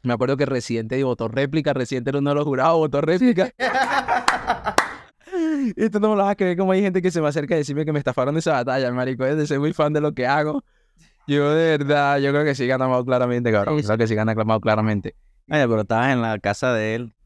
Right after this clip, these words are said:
Speaker 1: Claro, no, y esa diferencia de con el público, cabrón, o sea, imposible. Me acuerdo que termina la batalla, se la dan a él, gana,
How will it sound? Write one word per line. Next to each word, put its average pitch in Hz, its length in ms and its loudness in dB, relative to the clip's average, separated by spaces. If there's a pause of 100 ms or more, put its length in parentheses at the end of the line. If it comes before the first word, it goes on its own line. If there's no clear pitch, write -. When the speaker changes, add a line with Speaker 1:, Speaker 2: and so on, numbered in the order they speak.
(120)
Speaker 1:
Claro, 127 360 0
no, 143 180 4
y 156 60 2
esa 135 140 0
diferencia 143 500 0
de 139 140 0
con 117 160 -2
el 110 100 -4
público, 127 520 -2
cabrón, 117 320 0
o - 20 -4
sea, 117 120 -2
imposible. 117 640 -4 (340)
Me 131 80 -4
acuerdo 135 200 0
que 156 120 0
termina 131 340 0
la 147 80 0
batalla, 147 540 0
se 147 140 -4
la 123 100 -2
dan 120 220 -4
a 135 160 -2
él, 160 320 0
gana, 156 540 -2